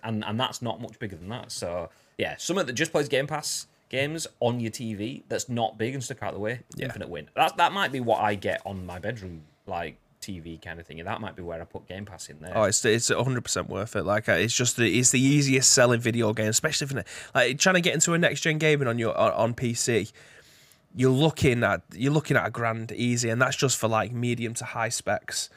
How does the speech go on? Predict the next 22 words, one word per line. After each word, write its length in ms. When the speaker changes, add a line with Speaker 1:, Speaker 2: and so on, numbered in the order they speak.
Speaker 2:
You 160
get 260
a, 180
you 100
get 160
a 40
four 300
K 260
console 520
for 100
two 280
hundred 240
and 120
fifty 400
pounds. 560
Speaker 1:
And, 80
and 160
that's, 220
that's, 180
Speaker 2:
Ridiculous. 600
Speaker 1:
that's 120
why. 220